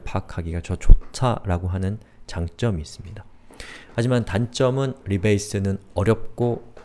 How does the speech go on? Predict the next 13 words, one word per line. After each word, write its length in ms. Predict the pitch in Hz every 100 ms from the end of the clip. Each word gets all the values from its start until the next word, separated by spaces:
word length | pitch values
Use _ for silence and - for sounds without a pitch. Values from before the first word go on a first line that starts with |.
| - - -
위험합니다. 640 | 87 92 78 71 73 - - - - - - - - - - - - -
음, 640 | 82 80 80 78 78 78
하지만 360 | 80 101 95 95
머지는 640 | 98 87 92 107 110 131 - - -
리베이스에 640 | 101 101 123 104 - 101 90
비하면 340 | 90 82 85
훨씬 400 | - 151 - 160
더 120 | 143
쉽고 580 | 127 - - 131 139 - - - -
그리고 460 | 98 104 104 98
비교적 560 | - 87 120 110 92 -
안전한 460 | 85 85 85 80 73
방식이에요. 580 | 73 - - 107 95